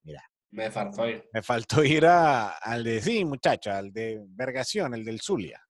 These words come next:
Speaker 1: Eh,
Speaker 2: Ah, yo fui al
Speaker 1: al
Speaker 2: del
Speaker 1: Luis
Speaker 2: Zulia,
Speaker 1: Aparicio,
Speaker 2: sí.
Speaker 1: a Luis Aparicio.
Speaker 2: Yo estuve en, eh, yo
Speaker 1: Estuve
Speaker 2: estuve
Speaker 1: en el
Speaker 2: en el
Speaker 1: Luis Aparicio, pero
Speaker 2: Zulia.
Speaker 1: por fuera. He estado por fuera,
Speaker 2: No,
Speaker 1: pero
Speaker 2: yo
Speaker 1: no.
Speaker 2: estuve ahí.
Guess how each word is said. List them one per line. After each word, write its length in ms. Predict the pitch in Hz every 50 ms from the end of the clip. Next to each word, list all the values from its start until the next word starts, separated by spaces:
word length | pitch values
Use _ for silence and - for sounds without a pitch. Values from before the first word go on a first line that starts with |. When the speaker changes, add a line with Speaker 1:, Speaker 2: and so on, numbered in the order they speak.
| _ _ _ _ _ _ _ _ _ _ _ _ _ _ - - - - 95
Speaker 1:
Eh, 160 | 98 104 104
Speaker 2:
Ah, 200 | 120 123 131 135 131 123
yo 100 | 117 107
fui 160 | - 131 127
al 80 | 131
Speaker 1:
al 80 | 135 135
Speaker 2:
del 80 | 104 110
Speaker 1:
Luis 100 | 123 135
Speaker 2:
Zulia, 40 | 139
Speaker 1:
Aparicio, 520 | 139 139 131 117 110 101 - - - 82
Speaker 2:
sí. 60 | - _ _ _ _ - -
Speaker 1:
a 80 | 92 95
Luis 140 | 98 104 117
Aparicio. 460 | 120 117 113 95 90 104 107 104 107
Speaker 2:
Yo 60 | 127 139 151
estuve 40 | 156
en, 80 | 156 156
eh, 260 | 151 143 139 131 123
yo 60 | 113
Speaker 1:
Estuve 160 | 117 139 139 139
Speaker 2:
estuve 240 | 131 131 147 151
Speaker 1:
en 60 | 165 190
el 40 |
Speaker 2:
en 60 | 196 180
el 60 | 175
Speaker 1:
Luis 80 | 175 180 -
Aparicio, 260 | 160 160 147 - 196
pero 120 | 208 196 160
Speaker 2:
Zulia. 120 | - 139
Speaker 1:
por 80 | 131 -
fuera. 400 | - 143 135 127 131 156 190 _ _ _ _ _ _ _ _ _ _ _ _ _ _ _
He 60 | 90
estado 180 | - - 113 117
por 160 | - 139 -
fuera, 200 | - 107 104 117
Speaker 2:
No, 80 | 110 107
Speaker 1:
pero 60 | 107
Speaker 2:
yo 40 | 107
Speaker 1:
no. 60 | 104
Speaker 2:
estuve 220 | - - 117 113 110
ahí. 280 | 107 104 104 104 -